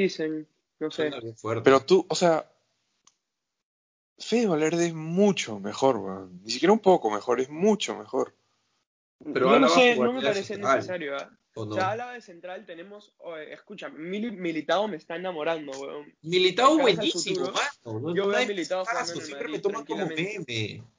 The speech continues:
Speaker 2: Siempre me toman como meme, pero yo siempre digo que Militao es un crack.
Speaker 3: Puta, a mí no,
Speaker 1: Ahora
Speaker 3: nunca
Speaker 1: le
Speaker 3: me ha
Speaker 1: quedan
Speaker 3: gustado
Speaker 1: unos
Speaker 3: Militao.
Speaker 1: años. Militao es sólido.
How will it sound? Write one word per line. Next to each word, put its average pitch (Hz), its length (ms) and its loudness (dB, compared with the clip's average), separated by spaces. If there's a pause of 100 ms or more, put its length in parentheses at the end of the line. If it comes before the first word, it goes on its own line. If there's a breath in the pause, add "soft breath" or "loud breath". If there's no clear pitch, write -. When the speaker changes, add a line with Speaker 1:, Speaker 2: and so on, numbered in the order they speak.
Speaker 2:
Siempre 220 340 -2
me 202 100 2
toman 220 240 2
como 139 220 -4
meme, 185 260 0
pero 127 160 4
yo 131 120 4
siempre 208 280 -4
digo 214 140 0
que 196 60 -4
Militao 135 380 0
es 175 80 -2
un 180 100 -4
crack. 185 380 4 (360)
Speaker 3:
Puta, 120 240 -6
a - 20 -4
mí 123 120 -12
no, 147 120 -6
Speaker 1:
Ahora 185 180 -2
Speaker 3:
nunca 220 120 -2
Speaker 1:
le - 60 -2
Speaker 3:
me 127 60 0
ha - 20 4
Speaker 1:
quedan 120 100 -2
Speaker 3:
gustado - 240 -4
Speaker 1:
unos 104 80 -8
Speaker 3:
Militao. 180 360 -10
Speaker 1:
años. 190 220 -18 (260)
Militao 170 580 0
es 185 80 -6
sólido. 175 680 -4